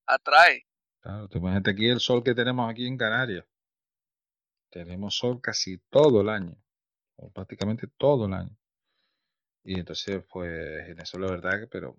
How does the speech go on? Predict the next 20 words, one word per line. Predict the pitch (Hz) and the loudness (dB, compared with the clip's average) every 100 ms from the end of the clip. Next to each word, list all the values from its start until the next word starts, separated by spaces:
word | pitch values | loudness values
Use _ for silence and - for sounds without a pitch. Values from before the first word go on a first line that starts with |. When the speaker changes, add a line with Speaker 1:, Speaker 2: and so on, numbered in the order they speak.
| - | -16
Speaker 2:
pero | 85 90 | -8 0
ya | 95 | 2
digo, | 110 117 92 | 4 2 2
como | 87 87 | -4 -12
está | - 98 98 | -6 -2 -2
el | 98 | -2
tema | 101 101 | 0 2
eléctrico | 110 110 104 95 95 92 92 95 92 92 80 | 2 0 -4 -10 -6 -6 -4 -6 -6 -6 -10
y | 60 62 | -12 -14
los | 85 | -12
gobiernos | 90 92 107 101 98 | -8 -2 0 -2 -4
con | - 113 | -8 -6
eso, | 123 - - | -6 -10 -20
pues, | - | -20
bueno, | - 85 _ _ 80 | -20 _ _ _ _
eh, | 82 82 80 71 _ 76 | _ -20 _ -20 _ _
las | 85 85 | -20 -20
historias | - 95 90 | -20 -18 -18
de | 90 | -20
siempre. | - 127 127 | -16 -16 -16